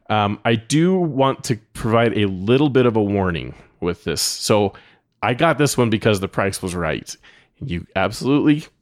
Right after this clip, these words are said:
like most things, you'll almost always get what you pay for. It is a low-cost solution, and it's not the full, the best quality all the way around. So the stands themselves are a little light.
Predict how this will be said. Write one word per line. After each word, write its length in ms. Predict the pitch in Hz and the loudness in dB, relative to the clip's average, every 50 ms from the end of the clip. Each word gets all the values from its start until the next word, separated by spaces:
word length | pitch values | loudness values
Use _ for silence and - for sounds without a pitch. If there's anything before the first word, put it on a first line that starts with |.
| - | -2
like 240 | 104 101 104 - - | -2 -2 -2 -2 0
most 300 | 107 110 120 139 - - | 0 2 2 2 2 2
things, 340 | 135 113 110 110 104 - - | 0 0 2 0 -2 -2 0
you'll 140 | 104 104 87 | 0 2 2
almost 340 | 95 107 117 120 117 - - - | 2 2 2 0 -2 -2 0 0
always 300 | 110 117 120 123 110 - | 2 4 4 2 0 0
get 180 | - - - - | 0 -2 0 0
what 80 | 104 | -2
you 80 | 110 101 | -2 -2
pay 200 | - - 92 95 | 0 0 0 0
for. 340 | - - 92 87 87 78 - - | -2 -2 0 0 0 0 0 0
It 100 | 113 120 | 2 4
is 220 | 156 165 160 139 143 | 4 4 4 4 2
a 180 | - 117 117 | 2 2 2
low-cost 720 | 110 104 101 107 120 127 135 135 - - 120 123 113 - | 2 2 2 2 2 2 2 0 0 0 0 2 0 0
solution, 580 | - 135 120 113 107 101 - - 98 104 104 87 - - - - - - - - _ | 0 2 2 4 2 2 2 0 -2 -2 -2 -4 -8 -14 -20 -20 -20 -20 -20 -10 _
and 420 | - 120 131 131 135 135 135 131 117 127 | -2 0 2 2 4 4 2 2 4 4
it's 240 | 123 123 - - | 2 2 2 0
not 380 | 120 120 120 127 127 127 - - - - - 123 | 0 2 2 4 2 2 0 -2 -6 -14 -10 -4
the 140 | - 120 113 | 0 0 0
full, 480 | - - - - - 113 113 113 113 104 | 0 -2 -10 -4 0 2 4 4 4 2
the 80 | 117 | 2
best 320 | 104 104 113 104 - - - | 2 2 2 0 0 -4 -8
quality 640 | - - 107 101 98 98 95 90 92 92 92 90 90 | -4 0 0 2 2 2 2 0 0 0 0 -2 0
all 200 | - 95 95 87 | 0 0 0 2
the 100 | 90 87 | 0 0
way 120 | 85 85 | 0 0
around. 400 | 82 85 85 80 71 65 62 - | -2 -2 -2 -4 -4 -6 -8 -6
So 140 | - - 104 | -2 -2 0
the 120 | 92 98 | 0 0
stands 460 | - - - 131 120 127 139 156 156 | -2 -2 0 0 2 2 2 2 2
themselves 800 | 165 175 170 151 - - 135 127 123 120 123 123 113 - - - - - - - - - - - | 0 0 0 0 2 2 4 4 4 4 2 0 -2 -4 -8 -10 -12 -16 -20 -20 -20 -14 -6 -2
are 120 | 107 104 | 0 0
a 40 | 101 | 2
little 320 | 104 117 123 131 123 117 | 4 4 4 4 4 4
light. 480 | 110 110 113 117 117 - - - - | 2 2 2 2 0 -2 -4 -10 -10